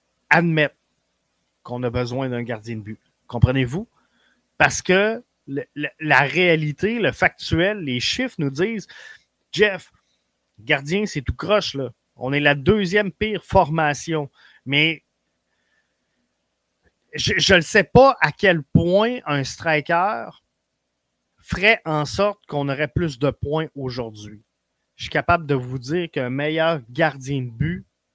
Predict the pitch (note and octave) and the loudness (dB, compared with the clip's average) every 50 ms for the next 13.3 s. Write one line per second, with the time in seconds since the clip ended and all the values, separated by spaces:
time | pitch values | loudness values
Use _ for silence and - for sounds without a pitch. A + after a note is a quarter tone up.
0 | _ _ _ _ _ _ _ _ _ _ - C3 C#3 C#3 C#3 B2 - - E3+ E3 | _ _ _ _ _ _ _ _ _ _ -8 -6 -4 -4 -4 -2 0 0 0 0
1 | D3 C3 A#2 C#3+ C3 - _ - C3+ C#3 C3 C3 C3+ C#3 C3+ - _ - B2 B2 | -2 -4 -4 -6 -6 -2 _ 0 2 2 0 -4 -6 -8 -10 -14 _ -14 -12 -10
2 | A#2 A2+ A#2 G#2+ G2+ G2+ G#2+ G#2 F#2+ - _ _ - _ _ _ _ _ _ _ | -10 -8 -10 -12 -12 -14 -16 -18 -18 -18 _ _ -20 _ _ _ _ _ _ _
3 | _ - A#2 A#2 A#2 B2+ D3 - A#3 A3+ A3 G3 E3 E3 D#3 E3 D3+ D3 - - | _ -18 -16 -12 -10 -4 2 4 4 4 4 2 0 0 0 -2 -2 -4 -4 -4
4 | - E3 D3+ C#3+ - F#3 F#3+ G3 E3+ B2+ C3 B2 C3 C3 D3 D3+ D3+ D3+ C#3+ C3+ | -2 -2 0 0 2 2 2 2 2 0 -2 -4 -4 -2 0 0 0 0 -2 -4
5 | - _ - C#3 C#3 D3 - D3+ C#3+ C#3 C3+ C#3 D#3 E3 E3 - - - B2+ B2 | -8 _ -4 -2 -2 -2 -2 -2 -4 -2 -2 0 2 0 0 0 -6 -14 -12 -10
6 | B2+ B2+ C3 - _ _ _ _ _ _ _ _ _ _ _ - D3 C#3+ C#3+ C3+ | -10 -10 -10 -12 _ _ _ _ _ _ _ _ _ _ _ -8 -6 -4 -2 0
7 | C#3 D3+ C#3+ C#3 C#3 B2+ A#2 A2+ G2 G#2+ F#2+ - _ _ _ _ _ _ _ _ | 2 2 2 0 -2 0 2 2 2 2 0 -10 _ _ _ _ _ _ _ _
8 | _ _ _ _ _ _ _ _ _ _ - - C3 C3 A#2+ A#2 - F#3+ F#3+ F3+ | _ _ _ _ _ _ _ _ _ _ -10 -8 -8 -8 -8 -4 -2 0 2 0
9 | D3+ - - D#3+ D3+ C#3+ G3+ G#3+ A3+ F#3 C#3+ C3 C3+ C#3 D3 C#3 - - - F3 | 0 0 0 0 2 4 4 4 4 4 2 0 -2 -2 -4 -4 -6 -6 -8 -6
10 | - - E3 D#3+ D3 C3 B2 C#3 C3 B2 C#3+ D3+ B2 - _ _ _ _ _ _ | -4 -2 -2 -2 -2 -2 -2 -2 -2 -2 -2 -6 -6 -8 _ _ _ _ _ _
11 | _ _ - E3 C#3 - - G3+ G#3 A3+ G#3 - - - D3+ C3+ - G#3+ G#3 - | _ _ 0 0 0 0 0 -4 -2 -2 -4 -4 -2 -2 -2 0 0 -2 -2 0
12 | D#3 C3+ C#3+ D#3 E3 E3+ D3+ - - F3+ F#3+ G3 D#3+ C#3 D3 D3 B2+ C3+ C#3 D#3+ | -2 0 2 2 2 2 0 0 0 0 0 0 -2 -2 0 -2 0 0 0 0
13 | E3 - - - - - | 0 0 -4 -10 -14 -14